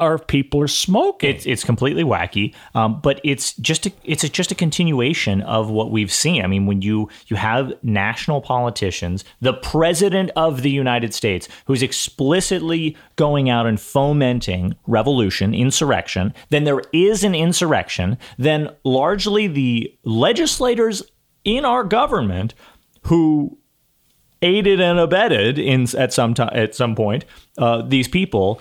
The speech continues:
Speaker 2: to do this, who, who stirred them up, whipped them up, and then sent them like attack dogs at the Capitol. They suffer no repercussions, and you have, you know, people like Marjorie Taylor Greene still running around the halls of Congress as a, as a member and not yet,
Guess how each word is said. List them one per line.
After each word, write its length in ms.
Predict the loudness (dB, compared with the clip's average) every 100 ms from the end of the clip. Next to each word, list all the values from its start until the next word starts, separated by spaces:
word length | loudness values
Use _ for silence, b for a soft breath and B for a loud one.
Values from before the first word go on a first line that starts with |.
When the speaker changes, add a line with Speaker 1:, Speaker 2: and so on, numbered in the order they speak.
| B
Speaker 2:
to 80 | -2
do 220 | 0 2
this, 280 | 2 0 0
who, 300 | 0 -2 -2 -2
who 180 | -2
stirred 500 | 0 -2 2 2 2
them 140 | 2 2
up, 160 | 2
whipped 300 | 2 0 2
them 120 | 0 2
up, 280 | 0 -2 B B
and 180 | 0 2
then 180 | 0
sent 400 | 0 0 0 0
them 240 | 0 2 0 -2
like 240 | 0 2 2
attack 360 | 0 -2 0
dogs 480 | 0 2 0 -2 -6 B B
at 240 | -2 -2 0
the 60 |
Capitol. 640 | 0 0 0 0 0 -2 b b _
They 100 | 0
suffer 280 | 2 0 0
no 240 | 2 2
repercussions, 800 | 2 0 0 0 0 -2 -2 0
and 120 | 2
you 60 | 2
have, 260 | 2 0 -2
you 60 |
know, 100 | -2
people 220 | -2 -2
like 140 | -2 0
Marjorie 340 | 0 0 -2
Taylor 300 | 0 0 0
Greene 360 | 0 0 2 0
still 260 | 0 2 2
running 280 | 2 2
around 280 | 2 2 0
the 60 | 2
halls 240 | 2 0
of 80 | -2
Congress 500 | 0 0 0 -2 0
as 140 | -2 -2
a, 140 | -2
as 140 | 0 0
a 100 | -2
member 420 | -2 0 2 0
and 80 | 0
not 240 | -2 0
yet, 260 | -2 -2